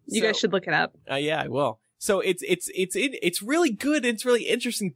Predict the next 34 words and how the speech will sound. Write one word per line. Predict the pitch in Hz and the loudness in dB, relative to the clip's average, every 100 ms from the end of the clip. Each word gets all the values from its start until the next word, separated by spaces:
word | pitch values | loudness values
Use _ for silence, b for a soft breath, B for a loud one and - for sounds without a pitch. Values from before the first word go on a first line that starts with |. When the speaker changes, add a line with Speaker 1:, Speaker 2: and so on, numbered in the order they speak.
| - | 0
Speaker 2:
but | 240 262 190 160 - | 2 4 2 0 0
I | 175 | -2
can't | - 262 | 0 -2
help | 233 220 | 0 0
but | 208 | 2
wonder, | 185 196 185 | 2 2 2
like, | 170 147 | 2 2
well, | 160 160 | 4 2
how | 147 214 | 2 0
much | 269 - - | -2 -4 -8
truth | - 190 170 - | -4 -2 -2 -2
is | - 170 143 | 0 0 0
there | 127 120 113 110 107 | 0 4 4 2 0
to | - - | -2 2
everything | 139 147 135 | 2 2 0
we're | 127 | -2
seeing | 117 151 131 | -2 -2 -2
in | 113 | -2
the | 104 | -4
show? | - 247 185 107 | -2 2 4 4
Like, | 101 113 120 | 4 0 0
is | 120 | -2
this | 139 131 | -2 -2
exactly | 120 107 131 190 - 233 | -4 0 2 2 2 0
what | 220 | 0
happened? | 214 202 202 202 196 B B | 2 2 2 -2 -6 B B
It | 165 | 0
is | 185 240 | 0 2
based | - 208 214 | 2 2 2
on | 214 202 | 0 2
a, | 190 - _ | 2 0 _
a, | 123 - - | -2 0 2
a | 151 | 0
book | 131 131 120 - | 2 2 2 0